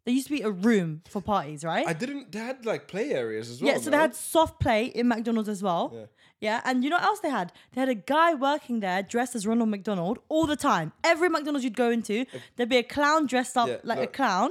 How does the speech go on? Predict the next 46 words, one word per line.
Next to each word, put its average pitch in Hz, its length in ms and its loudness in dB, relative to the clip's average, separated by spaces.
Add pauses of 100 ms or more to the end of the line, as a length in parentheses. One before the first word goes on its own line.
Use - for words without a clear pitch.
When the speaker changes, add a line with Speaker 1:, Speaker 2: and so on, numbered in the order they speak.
(160)
Speaker 2:
Again, 143 420 -2
never 143 320 -4
knew 147 200 -2
that, 143 140 -2
Speaker 1:
Hold 277 140 2
Speaker 2:
never 262 180 2
Speaker 1:
on. 156 40 -4
Speaker 2:
saw 143 240 -6
that. - 340 -4
Pick, 156 200 -10
you 139 80 -6
know 143 140 -2
why? 180 280 -2 (220)
My 247 100 0
Speaker 1:
You 247 80 -2
Speaker 2:
closest 175 400 -2
McDonald's 147 340 -2
was 127 120 -10
an 123 160 -8
hour 127 280 -2
away. 104 440 -6
Speaker 1:
Yeah, 226 180 4
that's 226 180 -2
mad. 180 320 -2 (600)
That 277 160 2
is 254 60 2
Speaker 2:
So 254 80 4
Speaker 1:
mad. 233 180 2
Literally 302 260 -4 (100)
every 302 320 4
McDonald's. 262 460 0
And 254 140 4
you 269 40 6
know 330 100 4
what - 80 -2
that 294 180 -2
Ronald 285 260 -2
McDonald's 269 400 -2
geezer 247 240 -2
used 247 160 -4
to 247 80 -4
give 254 140 0
out 254 160 0
to 240 60 -8
the 226 60 -6
kids? 233 360 -4